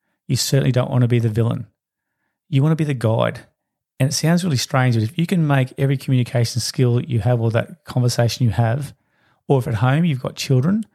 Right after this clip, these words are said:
if you can make them the hero of that conversation and you're just guiding them and just think of all the time, "I'm trying to do the best interest for this person to thrive," your connections will be not only authentic, but it'll be realistic, it will be valued,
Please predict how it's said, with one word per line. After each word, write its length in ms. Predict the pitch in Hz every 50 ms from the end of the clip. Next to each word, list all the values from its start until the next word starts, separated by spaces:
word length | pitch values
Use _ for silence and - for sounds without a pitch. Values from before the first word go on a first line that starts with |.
| _ _ _ _ _ _ _
if 140 | - 135 -
you 100 | 175 175
can 180 | 170 - 190 165
make 220 | 151 151 156 175
them 160 | - 156 131
the 80 | 123 117
hero 560 | 104 - - 143 131 131 135 135 135 135 - -
of 100 | 120 113
that 140 | - - -
conversation 800 | - - 123 123 117 - - 123 123 123 - 240 233 226 226 - -
and 100 | 135 123
you're 80 | 127 123
just 200 | 123 110 - -
guiding 320 | - 131 127 131 139 160
them 140 | 202 233 240
and 140 | 226 135 127
just 160 | 135 123 -
think 120 | - 135
of 60 | 139
all 140 | 135 139 143
the 80 | 135 -
time, 180 | - 135 127
"I'm 140 | 127 123 123
trying 220 | 123 - 139 131 123
to 60 | 127
do 40 | 120
the 80 | 117
best 300 | 104 - - 135 131 -
interest 320 | - 135 123 - 139 - -
for 80 | -
this 100 | 127 120
person 300 | - - 127 120 - -
to 80 | 120 110
thrive," 560 | - - - 113 110 139 175 220 226 - - _ _ _ _ _ _ _ _ _ _ _ _ _ _ _ _ _ _
your 140 | - 131 127
connections 500 | - - 135 131 139 147 - - 165 143
will 80 | 139
be 120 | 123 120 113
not 180 | 120 123 131
only 180 | 135 120 117 117 110 - -
authentic, 580 | 123 117 107 - - 131 143 139 123 - - - _ _ _ _ _ _ _ _ _ _ _ _
but 240 | 123 127 123 - - - - _ _ _ -
it'll 220 | 202 147 139 131
be 420 | 120 120 127 120 117 117 117 131 - - _ _
realistic, 760 | - 123 127 131 135 135 127 120 110 - - - 208 - - _ _ _ _ _ _ _ _
it 120 | - 127 -
will 80 | 131
be 100 | 110 110
valued, 600 | 107 104 104 113 110 117 123 143 170 185 180 -